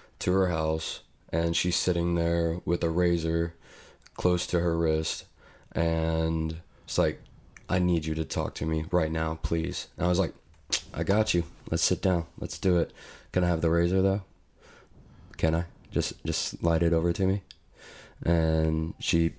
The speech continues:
gave it to me, and then we just talked it out. It's like those moments that we don't really,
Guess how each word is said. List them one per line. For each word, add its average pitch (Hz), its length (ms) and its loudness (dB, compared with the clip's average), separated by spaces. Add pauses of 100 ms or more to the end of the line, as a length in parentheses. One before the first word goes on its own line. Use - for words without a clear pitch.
(120)
gave 85 220 2
it 87 120 2
to 92 120 0
me, 95 200 2
and 82 120 2
then 80 120 2
we 82 80 2
just 78 200 -2
talked 85 300 -2
it 82 80 0
out. 87 260 2
It's 85 260 0
like 92 200 0
those 107 260 4
moments 92 720 0
that 85 380 0 (680)
we 87 640 2 (540)
don't 95 220 2
really, 92 420 2